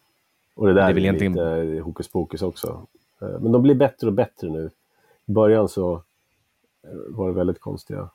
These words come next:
Speaker 1: grejer.
Speaker 2: Jag förstår att folk har tagit från olika företag och fått olika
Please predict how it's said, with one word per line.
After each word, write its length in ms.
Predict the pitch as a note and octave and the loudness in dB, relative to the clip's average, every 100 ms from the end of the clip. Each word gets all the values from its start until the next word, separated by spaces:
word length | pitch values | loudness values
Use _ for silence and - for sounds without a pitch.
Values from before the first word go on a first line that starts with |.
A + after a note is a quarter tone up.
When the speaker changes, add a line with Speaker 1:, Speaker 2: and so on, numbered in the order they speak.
| _ _ | _ _
Speaker 1:
grejer. 340 | G2 G2 G2+ G2 _ _ _ _ - - - - | -8 -6 -8 -12 _ _ _ _ -20 -20 -14 -2
Speaker 2:
Jag 180 | G#2+ | 2
förstår 220 | A2 A2+ G#2+ | 2 4 2
att 80 | |
folk 240 | - A2 - | 4 0 0
har 80 | F#2+ | -2
tagit 580 | G#2+ G2 F#2+ F2 - | 0 0 2 0 0
från 180 | - G2 - | 0 0 2
olika 440 | A#2+ F#2+ E2 - | 4 4 2 0
företag 520 | - G2+ E2 - E2+ | 0 0 0 -2 -4
och 60 | F2+ | -4
fått 180 | F2 - | -4 0
olika 520 | G2+ E2+ E2+ F#2 | 2 2 2 -2